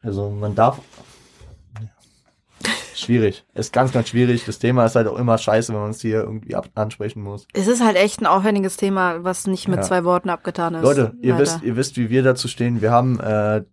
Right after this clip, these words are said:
Speaker 1: mein Titel des Jahres, den Nadja auch nur gut unterstützen konnte, letztes
Speaker 2: Ja.
Speaker 1: Jahr war, äh, Bist du wach? Wir sind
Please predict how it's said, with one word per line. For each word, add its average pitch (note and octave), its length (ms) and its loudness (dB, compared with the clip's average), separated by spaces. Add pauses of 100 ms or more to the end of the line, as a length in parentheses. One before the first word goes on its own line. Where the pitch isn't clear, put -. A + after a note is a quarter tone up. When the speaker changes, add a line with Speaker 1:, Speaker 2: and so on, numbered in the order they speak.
(120)
Speaker 1:
mein A2+ 360 -2
Titel B2+ 280 0
des A2 180 -2
Jahres, A2+ 480 2
den A2 160 -2
Nadja A2 280 0
auch - 180 -6
nur A#2 200 0
gut A2+ 180 -2
unterstützen A2 480 -4
konnte, G#2+ 540 -2 (760)
letztes G#2+ 320 -4
Speaker 2:
Ja. D#3 60 0
Speaker 1:
Jahr G#2 220 2
war, G2+ 460 2
äh, - 20 -2
Bist G2+ 240 -2
du G2+ 80 2
wach? G#2 320 2 (1000)
Wir G#2 140 -10
sind G#2 240 -10